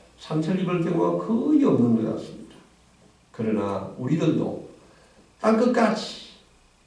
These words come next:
천국 가는 그날까지 복음 전하는 사명을 잘 감당하면서 언젠가는 우리의 몸에도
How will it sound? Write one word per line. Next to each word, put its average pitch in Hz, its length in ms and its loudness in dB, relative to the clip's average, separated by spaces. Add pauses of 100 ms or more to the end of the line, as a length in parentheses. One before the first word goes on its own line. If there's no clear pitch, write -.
천국 - 300 -2
가는 - 300 2
그날까지 120 500 0
복음 185 320 2
전하는 160 360 6
사명을 143 480 0
잘 - 460 -8
감당하면서 - 840 -2 (640)
언젠가는 214 880 2 (100)
우리의 123 340 6
몸에도 - 720 2